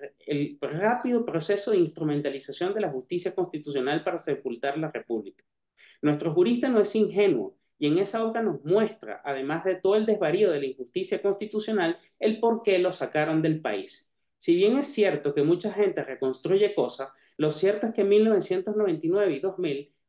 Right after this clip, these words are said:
poca gente como Brewer, Carías y Aguiar visualizaron la tragedia que se avecinaba. A Brewer, por su destacado papel en la Asamblea Nacional Constituyente, que se puede ver en el volumen uno,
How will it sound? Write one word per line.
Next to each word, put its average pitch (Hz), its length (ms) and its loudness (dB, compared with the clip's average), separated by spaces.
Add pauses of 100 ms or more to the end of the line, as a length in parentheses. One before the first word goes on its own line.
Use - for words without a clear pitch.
poca 226 320 2
gente 214 340 2
como 139 260 -2
Brewer, 202 340 2
Carías 180 360 0
y 151 80 -2
Aguiar 175 480 -2
visualizaron 165 760 -2
la 175 100 -2
tragedia 165 460 -2
que 180 100 -4
se 160 140 -4
avecinaba. 113 640 -4 (340)
A 165 160 0
Brewer, 247 460 2
por 175 160 0
su 175 120 0
destacado 160 460 0
papel 202 320 0
en 165 100 0
la 143 80 -4
Asamblea 143 360 -4
Nacional 160 440 -2
Constituyente, 190 800 0 (220)
que 131 80 -2
se 131 140 -4
puede 165 240 0
ver 185 140 4
en 151 120 0
el 123 100 -2
volumen 156 500 0
uno, 156 420 2